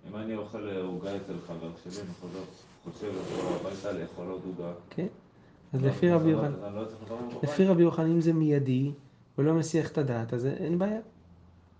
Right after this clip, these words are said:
Speaker 2: כן? תכף נראה ש-, הנה אחר כך, אבל ככה רבי יוחנן אומר, הוא תולה את הכל בהיסח הדעת.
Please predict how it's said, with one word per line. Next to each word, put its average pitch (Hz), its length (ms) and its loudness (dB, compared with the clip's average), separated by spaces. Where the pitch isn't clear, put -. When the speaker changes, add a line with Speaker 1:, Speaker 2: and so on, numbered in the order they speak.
Speaker 2:
כן? 147 180 0
תכף 151 220 2
נראה 151 180 4
ש-, 151 120 -2
הנה 165 280 4
אחר 247 180 -2
כך, 143 220 -2
אבל 139 240 6
ככה 160 220 0
רבי 165 200 4
יוחנן 165 260 4
אומר, 202 220 2
הוא 143 60 0
תולה 143 240 4
את - 120 2
הכל 143 200 2
בהיסח 135 400 2
הדעת. 196 380 0